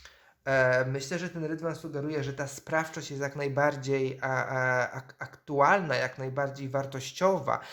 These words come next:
i że być może ten taki, tak jak powiedziałem, ta apatia czwórki kielichów wcale nie ma sensu. To nie do końca jest odpowiednia jakaś interpretacja emocjonalna.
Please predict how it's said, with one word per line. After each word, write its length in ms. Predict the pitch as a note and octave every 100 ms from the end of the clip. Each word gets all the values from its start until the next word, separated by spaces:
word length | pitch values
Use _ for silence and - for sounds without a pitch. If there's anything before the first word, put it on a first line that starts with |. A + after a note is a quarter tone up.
| - - C#3
i 60 |
że 100 | C#3+
być 180 | C#3 C#3
może 240 | D#3 E3+
ten 260 | E3 D3+ C#3
taki, 400 | C#3+ C#3+ - C#3
tak 320 | - - C3+
jak 140 | C#3+ C#3+
powiedziałem, 400 | C#3 C#3+ D#3 C3+
ta 140 | D3
apatia 880 | C3 - G#3 G#3 - A#2+ - - _ _ _ _ _ - - A2
czwórki 440 | - E3 D3+ D3+
kielichów 520 | C3+ C#3+ C3+ E3 E3
wcale 720 | - - F3+ F#3+ F#3 F3 G#3+ A#3+ - _ _ _ _
nie 120 | D3 D#3+
ma 120 | E3
sensu. 800 | F#3+ G#3 E3+ - - G2+ G2+ _ _ _ _ _ _ _ _ _ - - - - _ _ _ _ _ _ _ _ _ _ _ -
To 80 |
nie 180 | E3 E3+
do 120 | D#3+
końca 400 | E3 F3+ F#3 F#3
jest 320 | E3 D#3 - D#3
odpowiednia 580 | D3 E3 D#3+ E3 D#3+
jakaś 300 | D3 D3+ C#3+
interpretacja 760 | E3+ D#3 C3+ - C#3 D#3+ D#3+ -
emocjonalna. 920 | B2 A#2+ A2+ B2 A2+ A2 A#2 B2+ -